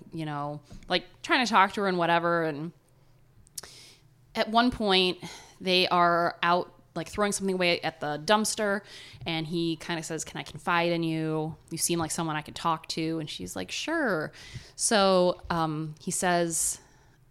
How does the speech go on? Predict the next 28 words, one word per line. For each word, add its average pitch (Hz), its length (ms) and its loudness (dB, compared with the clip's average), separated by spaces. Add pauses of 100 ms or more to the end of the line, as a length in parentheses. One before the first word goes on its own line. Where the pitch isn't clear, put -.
(120)
uh, 151 640 -6 (560)
my, 160 360 -2 (600)
s-, - 240 -8
his 196 180 0
child 233 360 2
is 202 140 -2
being 180 240 0
taken 165 300 -4
away 151 200 -4
from 147 200 -10
him 147 200 -10
by 143 240 -6
his, 151 560 -6 (540)
uh, 147 280 -2
ex, - 560 -4 (100)
and 151 360 -6
they're 160 120 -2
gonna 160 180 -2
move 160 180 -2
away, 151 380 -2
and 151 100 -6
he's 147 140 -12
never 147 160 -8
gonna 147 140 -8
see 147 220 -8
his 143 140 -6
child 233 340 0
again. - 340 -6